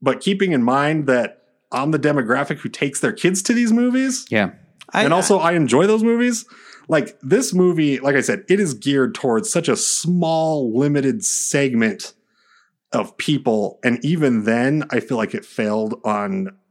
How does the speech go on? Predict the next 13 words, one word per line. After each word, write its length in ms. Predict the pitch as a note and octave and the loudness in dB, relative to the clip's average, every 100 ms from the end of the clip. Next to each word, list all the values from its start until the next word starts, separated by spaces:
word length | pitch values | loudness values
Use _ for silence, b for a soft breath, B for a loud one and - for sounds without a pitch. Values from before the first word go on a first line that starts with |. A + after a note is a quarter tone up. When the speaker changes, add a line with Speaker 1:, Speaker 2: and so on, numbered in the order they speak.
| _ | _
Speaker 1:
almost 340 | G#2+ G2+ - - - | -4 -4 -6 -12 -8
every 240 | A2 G2+ | -4 -4
single 240 | - F#2 | -6 -10
front. 320 | - - - - - | -12 -14 -16 -16 -2
Speaker 2:
So 200 | F#3+ D3+ | 2 2
Speaker 3:
which 320 | G#2+ - - | 2 -2 -2
in 160 | A3 G#3+ | 0 2
itself 800 | F#3 - F#3 G3 F#3+ - - - _ _ C#3+ | 2 2 2 4 2 -2 -12 -20 _ _ -6
is 200 | C3+ A#2 | -4 -4
wrong, 540 | G2+ A#2+ E3+ D3+ - | 0 2 2 0 -4
'cause 240 | - A#2+ | -8 -6
those 220 | B2+ B2+ B2 | -4 -2 0
movies 880 | C3 D#3 D#3 D3+ C#3 B2+ - - | 0 0 2 0 0 -4 -8 -10